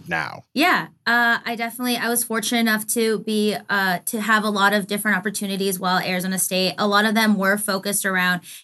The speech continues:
Speaker 2: game presentation, operations. That was something that I was very keen to and really interested in when I was kinda just trying to find my experience and my foot in the door.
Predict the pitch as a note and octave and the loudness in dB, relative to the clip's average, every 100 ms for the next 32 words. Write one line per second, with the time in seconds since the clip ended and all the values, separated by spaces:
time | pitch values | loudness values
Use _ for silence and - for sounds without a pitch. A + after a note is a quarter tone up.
0 | - E4 D#4+ D#4 C#4+ C#4+ C4 C4 B3+ B3 | -2 0 4 6 6 6 4 2 2 2
1 | A#3+ A#3 G#3+ A#3 A3 G#3+ A3+ G#3 G3+ G3+ | 4 2 2 0 0 -2 -2 -2 -2 -2
2 | G3 F#3+ G#3 F#3+ D#3+ F3 G3 G3 F#3+ F#3+ | -4 -2 0 0 0 -2 -2 -4 -4 -4
3 | C#4+ - G3+ F#3+ G#3 F#3+ F3+ F#3+ - F#3 | -6 -6 -4 -2 -2 -2 -2 -4 -4 -6
4 | F3+ F#3 F#3+ F#3 F3+ F3 E3+ E3+ E3+ - | -4 -4 -2 -2 -2 0 2 0 -2 -6
5 | - - B3 B3 B3 A#3 A#3 A3+ A#3 A3 | -14 -10 -4 0 4 4 4 2 2 2
6 | G#3+ G#3+ G#3 G3+ F#3+ - G3+ G3+ G3+ F#3+ | 2 2 2 0 -2 -2 -4 -4 -4 -4
7 | F#3+ G3+ G3+ G3 F#3 F3+ E3+ F3 | -4 -4 -4 -4 -2 -2 0 -2